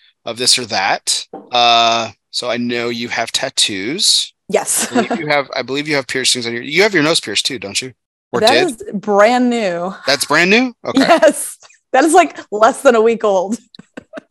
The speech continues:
Speaker 1: Okay. I don't know why I thought you had a nose piercing before. Anyway, so,
Speaker 2: No.
Speaker 1: uh,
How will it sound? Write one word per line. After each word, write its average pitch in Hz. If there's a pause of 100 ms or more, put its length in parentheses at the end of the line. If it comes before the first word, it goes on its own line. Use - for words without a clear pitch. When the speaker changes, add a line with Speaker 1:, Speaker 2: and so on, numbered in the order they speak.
Speaker 1:
Okay. 98 (760)
I -
don't 160
know 170
why 139
I -
thought 127
you 120
had 117
a -
nose 110
piercing -
before. 104 (240)
Anyway, 147
so, 147
Speaker 2:
No. 156
Speaker 1:
uh, 156